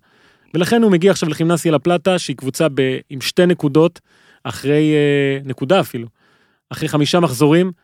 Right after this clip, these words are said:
הבקיע שני שערים, אה, מאבק תחתית שאין לה כמעט סיכוי, באמת, באחוזים מאוד קלוש, ולמרות זאת,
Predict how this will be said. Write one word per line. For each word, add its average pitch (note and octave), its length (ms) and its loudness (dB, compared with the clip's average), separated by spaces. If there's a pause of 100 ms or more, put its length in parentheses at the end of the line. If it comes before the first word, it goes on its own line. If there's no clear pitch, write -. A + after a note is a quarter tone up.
(200)
הבקיע F3+ 300 2
שני F3+ 200 0
שערים, E3+ 500 2 (400)
אה, B2+ 200 -6 (100)
מאבק C#3 460 0
תחתית E3+ 460 -2
שאין C#3 300 -4
לה D#3 100 -2
כמעט C#3+ 360 -4
סיכוי, E3+ 560 2 (300)
באמת, C#3 300 0
באחוזים C3+ 420 0
מאוד D3+ 200 0
קלוש, F#3 400 0 (640)
ולמרות E3 420 4
זאת, G#3+ 240 2